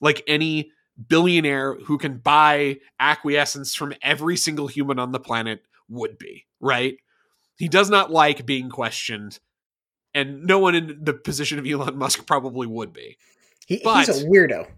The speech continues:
Speaker 1: he's a weird, he's from South Africa. South Africans are weird, bro. It's a weird
Speaker 2: Yeah.
Speaker 1: culture to grow up in. It is. It's a very weird culture to have grown up in, you know, in the apartheid South Africa.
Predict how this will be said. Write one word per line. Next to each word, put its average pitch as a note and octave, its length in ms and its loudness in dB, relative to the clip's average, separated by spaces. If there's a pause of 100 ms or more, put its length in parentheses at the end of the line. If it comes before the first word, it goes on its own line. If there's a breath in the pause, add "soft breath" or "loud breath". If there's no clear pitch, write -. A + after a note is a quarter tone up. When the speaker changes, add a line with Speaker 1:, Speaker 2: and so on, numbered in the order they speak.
(240)
Speaker 1:
he's B3+ 220 -2
a D#3 80 2
weird, A#3 440 -4
he's F#4 280 2
from D#4+ 160 -2
South A#3+ 260 2
Africa. A3+ 460 2
South F4 260 0
Africans F4 480 2
are E3+ 60 4
weird, C#3+ 400 2
bro. C#3 280 2 (600 soft breath)
It's G#3+ 100 -2
a D#3 60 4
weird A#3+ 320 0
Speaker 2:
Yeah. - 80 4
Speaker 1:
culture G#3 320 4
to F#3 60 8
grow F#3 220 6
up G3 120 2
in. A#2 120 -2
It D#3 100 -2
is. B3 480 2
It's A3 140 2
a A3+ 80 6
very D#4 320 -8
weird C4 320 -2
culture G#3 360 2
to F3 160 2
have D3 100 4
grown E3 220 4
up D#3 160 4
in, B2 180 -2
you C#3 140 -6
know, A2+ 120 -4
in D3 100 -8
the C3 180 -4
apartheid D#3 500 -2
South C#3 240 -6
Africa. A#2+ 480 -6